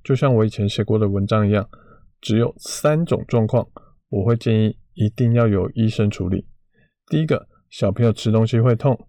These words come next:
第二个，小孩刷牙不好刷，或是刷牙会痛；第三个，新牙已经长出来很多，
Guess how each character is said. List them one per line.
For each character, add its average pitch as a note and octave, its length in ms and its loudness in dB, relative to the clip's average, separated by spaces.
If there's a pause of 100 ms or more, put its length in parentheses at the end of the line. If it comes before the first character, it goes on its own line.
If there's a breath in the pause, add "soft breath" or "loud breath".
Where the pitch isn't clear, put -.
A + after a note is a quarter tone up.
(480)
第 C3+ 160 2
二 B2 100 4
个， - 300 -6
小 - 280 -2
孩 F#2+ 180 0
刷 B2+ 240 2
牙 C3 100 4
不 C#3+ 140 2
好 C#3 100 2
刷， B2 280 2
或 A#2 180 -2
是 G2+ 140 -2
刷 G2+ 260 0
牙 G2 120 2
会 A2+ 160 0
痛； C#3 280 -4 (480 soft breath)
第 C3+ 120 -2
三 B2+ 260 2
个， B2 120 0 (480 soft breath)
新 E3 340 0
牙 C3+ 180 4
已 A2 120 2
经 B2 280 0
长 F#2 220 -4
出 - 140 -4
来 A2 80 4
很 G#2 180 0
多， A#2 320 0